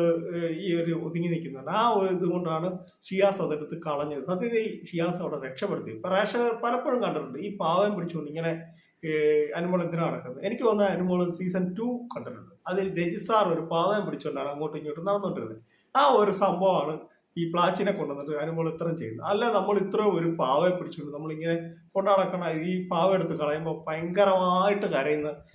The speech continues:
അതൊക്കെ എനിക്ക് തോന്നുന്നത് അതൊക്കെ അനുമോളുടെ ഗെയിമിന്റെ പ്ലാനാണ്. പക്ഷേ, ഏഹ്, ഇത് അനുമോൾ നന്നായി ഗെയിം കളിക്കാൻ വേണ്ടി തന്നെയാണ് ഷിയാസ് അതെടുത്ത് കളഞ്ഞത്. പിന്നെ ഒരു കാര്യമുണ്ട്, ഷിയാസ് അത് കളഞ്ഞത്, ഏഹ്, അനുമോൾക്ക് കുറച്ചും കൂടെ ഫ്രെയിം കിട്ടും.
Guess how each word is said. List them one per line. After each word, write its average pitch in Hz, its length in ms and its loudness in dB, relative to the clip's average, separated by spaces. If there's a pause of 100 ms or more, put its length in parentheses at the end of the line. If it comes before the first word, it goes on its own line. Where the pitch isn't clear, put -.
(180)
അതൊക്കെ 233 240 2
എനിക്ക് 202 440 0
തോന്നുന്നത് 180 380 2
അതൊക്കെ 175 280 0
അനുമോളുടെ 180 440 0
ഗെയിമിന്റെ 196 500 -2
പ്ലാനാണ്. 143 520 -6 (440)
പക്ഷേ, 220 180 -2
ഏഹ്, 160 840 -2 (220)
ഇത് 202 360 2
അനുമോൾ 208 340 2
നന്നായി 196 360 2
ഗെയിം 190 380 2
കളിക്കാൻ 180 400 2
വേണ്ടി 175 180 0
തന്നെയാണ് 180 760 -2 (360)
ഷിയാസ് 185 440 4
അതെടുത്ത് 151 420 -2 (100)
കളഞ്ഞത്. 110 360 -8
പിന്നെ 233 300 -2
ഒരു 180 160 0
കാര്യമുണ്ട്, 156 340 0
ഷിയാസ് 196 320 0
അത് 165 220 -4
കളഞ്ഞത്, 180 540 -2 (640)
ഏഹ്, 165 480 4
അനുമോൾക്ക് 196 640 2 (340)
കുറച്ചും 185 280 -2
കൂടെ 185 120 -4
ഫ്രെയിം 165 340 -2
കിട്ടും. - 200 -10